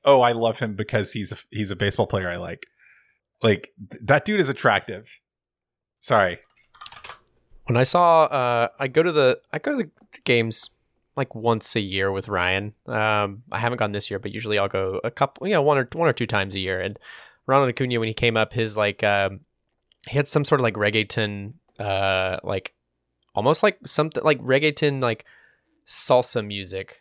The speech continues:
Speaker 2: is what I could describe it as, me being ignorant to any of
Speaker 1: Yeah.
Speaker 2: those styles of music. Um, and he, like, salsa'd up to the plate,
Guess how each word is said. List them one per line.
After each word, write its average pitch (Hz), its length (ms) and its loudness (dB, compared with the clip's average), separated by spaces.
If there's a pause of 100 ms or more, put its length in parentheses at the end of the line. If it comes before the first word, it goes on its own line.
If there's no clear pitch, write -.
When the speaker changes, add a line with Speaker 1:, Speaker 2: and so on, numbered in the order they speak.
(140)
Speaker 2:
is 110 200 -4
what 107 240 0
I 104 140 -2
could 101 200 -10
describe 98 380 -2
it 95 80 -4
as, 95 300 -4
me 110 200 -4
being 98 420 -4
ignorant 101 440 -8
to 92 340 -10 (120)
any 98 220 -6
of 98 120 -6
Speaker 1:
Yeah. 98 140 4
Speaker 2:
those - 300 -4
styles 95 280 0
of 92 60 -14
music. 95 380 -8 (340)
Um, 104 320 0
and 117 80 -4
he, 127 100 -2
like, 135 220 2 (800)
salsa'd 131 560 2 (100)
up 101 260 2
to 123 120 0
the 98 80 -4
plate, 101 460 -2